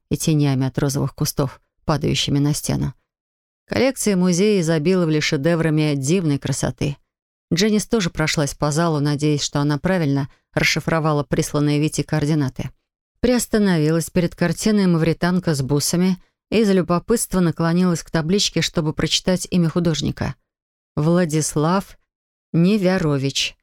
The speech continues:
Ни пожилой мужчина, ни пара не обратили на нее внимания, так что она перешла в следующий зал и невольно улыбнулась при виде автопортрета Болеслава Русецкого,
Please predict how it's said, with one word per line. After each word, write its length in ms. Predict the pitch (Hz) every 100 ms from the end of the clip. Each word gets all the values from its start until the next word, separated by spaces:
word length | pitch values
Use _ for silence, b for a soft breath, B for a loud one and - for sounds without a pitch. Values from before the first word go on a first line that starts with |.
| _ _ _ 190
Ни 80 |
пожилой 420 | 214 226 208 226 233
мужчина, 480 | 202 185 - 196
ни 160 | 175 170
пара 300 | 165 190 175
не 160 | 151 156
обратили 500 | 160 165 - 202 160
на 80 |
нее 240 | 151 147 147
внимания, 500 | 151 151 170 147 113
так 160 | 147 -
что 220 | - 143
она 320 | 143 151 147 b b _ -
перешла 420 | 208 202 190 170
в 60 |
следующий 460 | - 170 143 - 156
зал 280 | 147 175 185 b _ _ _ _ _
и 80 | 185
невольно 500 | 180 175 240 220 180
улыбнулась 680 | 170 165 160 165 220 196 -
при 220 | - 160
виде 320 | 170 156 160 b b _
автопортрета 1000 | 160 - 165 160 156 - 196 - 165 147 _
Болеслава 640 | - 175 170 - 170 165 165
Русецкого, 640 | 170 - 135 - - 135